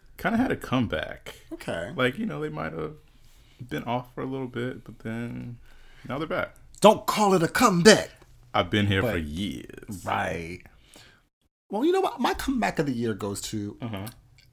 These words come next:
Speaker 2: Ariana Grande.
Speaker 1: <laughs> Okay.
Speaker 2: And I know that some people may be raising an eyebrow saying, "Well, she ain't going nowhere."
Speaker 1: Right.
Speaker 2: But let me put it to you like this.
Speaker 1: Mm-hmm.
Speaker 2: I think that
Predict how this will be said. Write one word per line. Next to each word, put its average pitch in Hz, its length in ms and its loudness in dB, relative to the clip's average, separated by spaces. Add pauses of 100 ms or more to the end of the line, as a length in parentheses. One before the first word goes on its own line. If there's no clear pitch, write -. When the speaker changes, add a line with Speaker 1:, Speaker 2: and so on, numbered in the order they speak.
Speaker 2:
Ariana 160 420 0
Grande. 85 360 -6 (480)
Speaker 1:
<laughs> 262 540 -4 (800)
Okay. 101 360 -2 (240)
Speaker 2:
And 147 560 2 (680)
I 170 100 4
know 190 160 4
that 269 100 -2
some 190 160 0
people 170 220 -2
may 135 120 2
be 113 120 0
raising 107 320 0
an 95 80 -4
eyebrow 101 480 -2
saying, 196 240 -4
"Well, 190 80 0
she 302 200 -4
ain't 294 120 -2
going 247 180 -4
nowhere." 226 400 -4
Speaker 1:
Right. 110 360 0 (120)
Speaker 2:
But 170 120 0
let 208 120 -2
me 196 80 -4
put 160 160 -2
it 131 80 -4
to 131 100 -6
you 110 60 -4
like 85 220 -6
this. - 300 -14
Speaker 1:
Mm-hmm. 85 280 0 (340)
Speaker 2:
I 123 140 0
think - 280 -6
that 123 260 -2